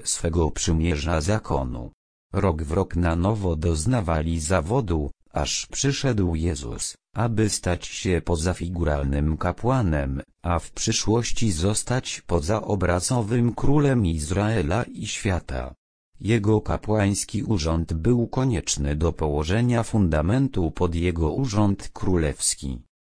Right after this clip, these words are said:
Jako król, nie mógłby on podźwignąć do doskonałości Adama i jego licznego rodu, wbrew Bożemu wyrokowi śmierci,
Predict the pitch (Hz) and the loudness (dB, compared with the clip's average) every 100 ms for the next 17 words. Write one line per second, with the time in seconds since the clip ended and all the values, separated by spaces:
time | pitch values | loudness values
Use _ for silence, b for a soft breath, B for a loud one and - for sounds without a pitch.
0 | _ _ 98 120 120 117 - - 92 78 | _ _ -2 -2 0 -2 0 0 0 0
1 | 67 - - 123 175 170 147 139 131 127 | -4 -10 -2 2 4 4 4 2 2 0
2 | - 135 143 - 131 95 87 117 127 143 | 2 2 2 2 0 0 0 0 4 6
3 | 147 95 82 85 85 101 - - 120 101 | 6 4 2 2 2 2 0 0 2 4
4 | 90 113 113 - 98 76 78 117 151 113 | 4 2 0 0 2 2 2 2 2 2
5 | 82 - 76 80 90 87 80 76 85 - | 2 -2 -4 0 2 2 2 0 0 0
6 | 117 156 120 98 110 76 73 71 - - | 0 2 2 2 2 0 -2 -4 -10 -16
7 | 80 85 101 80 73 73 98 123 85 80 | -6 0 0 0 0 0 0 2 2 0
8 | 73 82 78 95 101 98 90 - 80 - | 0 -2 -2 0 0 0 -2 -2 -2 -2
9 | - - - - | -6 -10 -8 -8